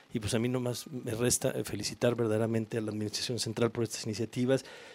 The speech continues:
y qué bueno que estas iniciativas, estos convenios que ustedes logran, pues lleguen y aterricen a los centros universitarios y bueno, pues recibiremos con mucho gusto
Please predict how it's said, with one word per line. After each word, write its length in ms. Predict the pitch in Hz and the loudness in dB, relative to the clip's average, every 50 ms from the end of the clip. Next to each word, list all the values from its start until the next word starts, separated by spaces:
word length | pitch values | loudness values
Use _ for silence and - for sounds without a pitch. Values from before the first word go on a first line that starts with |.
| - - | -6 -6
y 100 | 123 - | 0 4
qué 100 | - 120 | 6 6
bueno 260 | 123 135 131 127 117 | 8 8 4 4 2
que 80 | - | 0
estas 180 | 120 - 127 110 | -2 -2 0 -2
iniciativas, 500 | 123 110 113 110 - - 131 123 120 - | 0 0 0 -2 0 0 2 2 2 2
estos 180 | - - 123 - | 0 -4 -4 -6
convenios 480 | - 113 107 104 113 117 123 120 - | -4 -4 0 2 2 2 2 2 -4
que 60 | - | -6
ustedes 260 | - - - 120 113 107 | -10 -6 -4 -2 -2 2
logran, 380 | 113 113 110 117 127 135 131 - - - - - - - - - | 2 2 2 4 2 0 0 -2 -10 -20 -20 -20 -20 -20 -10 -2
pues 160 | - 113 101 | -2 2 6
lleguen 360 | 113 117 113 123 120 127 - | 6 6 6 6 4 2 2
y 120 | 170 127 113 | 2 2 2
aterricen 560 | 104 - 113 101 104 107 110 - - 110 110 | 2 4 2 2 4 4 2 2 0 0 0
a 60 | 101 | 0
los 140 | 95 101 - | -2 -2 -2
centros 320 | - 101 104 - 104 - | -2 -4 -4 -4 -6 -4
universitarios 720 | 113 101 101 98 - - - 117 117 123 135 139 135 - - | -2 -2 -2 -2 -4 -4 -4 -4 -4 -2 -2 -6 -6 -4 -4
y 40 | 113 | -2
bueno, 200 | 107 104 107 107 | -2 -2 -2 -2
pues 300 | - - - - - - - 120 | -4 -4 -6 -6 -6 -8 -10 -8
recibiremos 580 | 107 98 - 113 104 107 104 107 110 113 - | -6 -6 -4 -4 -2 0 0 0 0 -2 -4
con 160 | - - 107 | -6 -8 -6
mucho 300 | 104 104 107 107 - 110 | -4 -4 -4 -4 -4 -6
gusto 400 | 101 110 110 - - - 120 117 | -6 -6 -6 -6 -6 -8 -8 -8